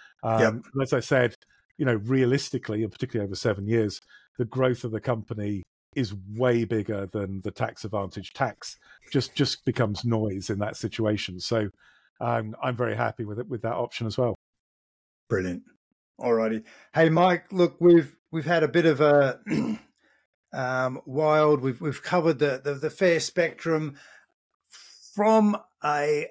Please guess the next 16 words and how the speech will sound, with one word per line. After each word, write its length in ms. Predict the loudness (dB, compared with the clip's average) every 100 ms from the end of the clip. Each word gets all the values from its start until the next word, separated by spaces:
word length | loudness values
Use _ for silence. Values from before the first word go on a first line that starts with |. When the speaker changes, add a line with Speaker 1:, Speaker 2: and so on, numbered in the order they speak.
| -2
Speaker 2:
a 100 | -2
person 440 | 2 2 2 2
who's 200 | 0 0
sold 320 | 2 4 4
their 140 | 4 2
business 460 | 0 -2 -2 -4
to 240 | -2 0 2
the 100 | 2
E 260 | 2 4
O 160 | 2 0
T 460 | 0 2 2 0 -4 -4
and 220 | -2 -2
is, 340 | -4 -4 -6 -6
is, 240 | -6 -6
is, 400 | -4 -2 -2 0
um, 320 | 0 0 -2